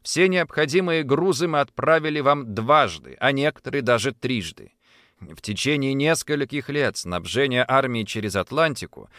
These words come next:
было хаотичным и избыточным. Впрочем, это не помешало С Ш А выиграть войну. Как пошутил один генерал, американская армия не решает проблемы, она через них перешагивает. Всё это производство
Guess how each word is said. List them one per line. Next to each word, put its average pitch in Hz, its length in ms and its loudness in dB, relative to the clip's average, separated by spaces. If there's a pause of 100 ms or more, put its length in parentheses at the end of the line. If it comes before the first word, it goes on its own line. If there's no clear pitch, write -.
(120)
было 170 340 4
хаотичным 139 760 0
и 127 180 -6
избыточным. - 800 -8 (180)
Впрочем, 110 640 0 (360)
это 208 320 4
не 208 100 2
помешало 160 680 2
С 147 180 -4
Ш 113 300 2
А 127 40 4
выиграть 98 520 -4
войну. 90 400 -6 (420)
Как 131 240 2
пошутил 156 540 0
один 143 320 0
генерал, 120 500 4 (240)
американская 156 920 0
армия 180 440 2
не 170 160 0
решает 160 520 2
проблемы, 92 580 -4 (260)
она 139 360 4
через 131 380 -2
них 113 320 -2 (220)
перешагивает. 110 960 0 (340)
Всё 156 240 0
это 180 240 0
производство 113 880 -4